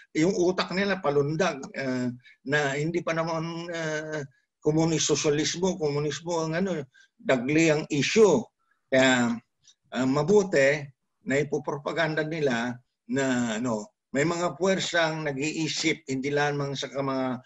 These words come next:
sa kasalukuyan, sa pa-, paglutas sa mga kasalukuyang problema, kung ano pa yung magandang hinaharap. Eh, sila, ah, mga, ah, bilang mga kalaban ng pambansang demokrasya, sila ay mga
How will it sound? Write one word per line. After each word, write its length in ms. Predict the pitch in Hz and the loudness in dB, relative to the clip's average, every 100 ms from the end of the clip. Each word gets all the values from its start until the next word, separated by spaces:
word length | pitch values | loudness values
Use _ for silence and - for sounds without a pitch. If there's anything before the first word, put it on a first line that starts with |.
| - | -16
sa 120 | - 139 | -12 -6
kasalukuyan, 720 | 139 156 139 123 147 165 156 | -4 -2 -2 -2 -4 -2 -2
sa 240 | 139 151 - | 0 -2 -2
pa-, 320 | 147 131 120 - - | 0 -2 -2 -12 -8
paglutas 560 | 139 135 143 143 170 - | -4 -2 0 0 0 -2
sa 80 | 147 | -4
mga 240 | 143 131 | -6 -6
kasalukuyang 560 | 131 135 139 156 151 139 | -4 -2 0 0 -4 -4
problema, 560 | 135 120 147 127 123 | -4 -2 0 0 -2
kung 160 | 127 151 | -4 -4
ano 240 | 156 165 | -2 -2
pa 80 | 175 160 | -2 -2
yung 160 | 147 | -2
magandang 400 | 135 139 139 139 | -2 -2 -2 -2
hinaharap. 720 | 139 135 127 120 113 113 110 - - - | -2 -2 -4 -4 -4 -4 -6 -10 -12 0
Eh, 80 | 165 | 2
sila, 480 | 180 226 226 190 135 - - _ - | 2 2 4 4 2 -8 -20 _ -2
ah, 420 | 156 190 160 143 - - - | 2 2 2 -2 -6 -16 -4
mga, 320 | 151 190 185 180 165 156 147 - - - | 0 4 4 2 2 0 -2 -8 -18 -6
ah, 720 | 135 139 135 139 135 127 123 120 117 - | -2 0 -2 -4 -4 -4 -4 -6 -10 -8
bilang 400 | - 180 185 180 | 0 2 4 2
mga 180 | 175 156 | -2 -2
kalaban 560 | 165 190 196 185 180 170 | 2 2 2 2 0 -2
ng 240 | 165 151 | -6 -6
pambansang 560 | 147 143 151 143 202 202 | -6 -4 -2 -2 -4 -2
demokrasya, 800 | 185 170 - 175 151 - 127 123 | -2 -4 -4 -2 -2 -2 -4 -4
sila 400 | 143 139 180 - | -6 -2 0 0
ay 160 | 151 | -4
mga 400 | 151 147 147 139 | -4 -6 -6 -8